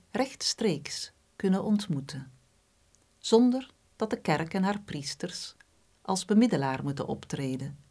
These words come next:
tussen God en de gelovigen. Maar daar was niet iedereen het in die tijd mee eens. Verschillende mystici werden dan ook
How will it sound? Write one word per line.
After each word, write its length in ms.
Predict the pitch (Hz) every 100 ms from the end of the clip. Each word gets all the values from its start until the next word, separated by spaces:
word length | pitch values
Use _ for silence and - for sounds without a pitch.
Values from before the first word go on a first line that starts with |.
| _ _
tussen 280 | - 185 202
God 300 | 175 135 -
en 160 | 175
de 100 | 165
gelovigen. 680 | 175 170 131 - 135 - - - _ _ _ _ _ _ _ _ _ _
Maar 140 | - 202
daar 320 | - 165 127
was 300 | - 123 - -
niet 300 | 175 220 -
iedereen 500 | - 147 143 185 156
het 180 | 139 -
in 140 | 151
die 180 | 160 190
tijd 420 | 202 127 127 131
mee 140 | 170 185
eens. 500 | 226 175 - - - _ _ _ _ _ _ _ _ _ _ _ _ _ _
Verschillende 540 | - 180 - 269 190 139
mystici 540 | 135 - 170 160 208
werden 280 | 190 202 208
dan 200 | 220 214
ook 400 | 156 147 - -